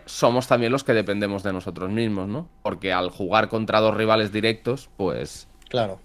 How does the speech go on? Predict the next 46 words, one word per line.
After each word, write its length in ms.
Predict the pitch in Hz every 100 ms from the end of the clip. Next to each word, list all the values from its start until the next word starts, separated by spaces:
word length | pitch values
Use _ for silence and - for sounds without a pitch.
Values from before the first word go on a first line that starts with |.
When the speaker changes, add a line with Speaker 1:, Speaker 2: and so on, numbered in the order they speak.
| -
Speaker 1:
es 140 | 98
el 80 | 120
que 80 | 110
Speaker 2:
Después, 120 | 156
Speaker 1:
más 200 | 104 104
Speaker 2:
después 320 | 98 101 101 107
Speaker 1:
depende 220 | 135 98
de 60 |
ti. 80 | 117 92
Speaker 2:
adelantar, 180 | 120
sí. 220 | 110 120 101
Speaker 1:
Claro, 360 | 104 92 85 -
Speaker 2:
Sí. 100 | - 101
Speaker 1:
sí. 40 | - - - - _
Pero 200 | 120 123
bueno, 200 | 131 113
no 100 | 113
sé, 240 | - 85 78
no 220 | 123 131
creo, 280 | 110 90 87
¿eh? 100 | 120
Que 100 | 120
subamos 400 | 117 104 104 92
directos, 500 | 98 98 92 123 120
la 120 | 101
verdad 280 | 92 92 101
no, 300 | 101 92 85 92
no 160 | 87
creo. 260 | 82 85 80
Pero 520 | 92 92 95 98 95 -
muy 140 | 107 113
guay. 240 | 101 98
Y 160 | - 120
también 360 | 113 110 110 107
toda 180 | 131
la 100 | 127
jornada 300 | 120 120 113
final 260 | 117 120 110
de 80 | 127
la 120 | 110
Kings 240 | 113 113
League 180 | 117 131
ayer 180 | 110 98
por 140 | 95 95
la 120 | 92
tarde, 320 | 101 110 165